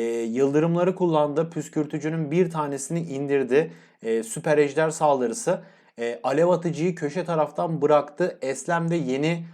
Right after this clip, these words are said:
aramıza katılan bir oyuncu. Eline sağlık diyoruz arkadaşlar. E, bakalım, alev atıcıyla temizliğini sürdürüyor.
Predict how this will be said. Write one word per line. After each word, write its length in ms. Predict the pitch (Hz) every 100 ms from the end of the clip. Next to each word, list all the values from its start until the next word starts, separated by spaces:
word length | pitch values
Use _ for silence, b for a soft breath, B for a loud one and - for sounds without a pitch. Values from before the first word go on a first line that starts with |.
| B
aramıza 460 | 120 131 143 147 165
katılan 440 | 147 139 151 156
bir 140 | 131 123
oyuncu. 520 | 120 113 113 113 165 -
Eline 380 | 113 123 151 180
sağlık 420 | 165 123 110 107
diyoruz 240 | 110 104 107
arkadaşlar. 640 | 104 107 104 - 185 202 b b b b -
E, 320 | 117 113 113
bakalım, 460 | 147 160 170 180 170
alev 240 | 143 160 170
atıcıyla 640 | 165 156 139 143 170 180
temizliğini 540 | - 156 151 139 151 165
sürdürüyor. 580 | 156 147 160 156 151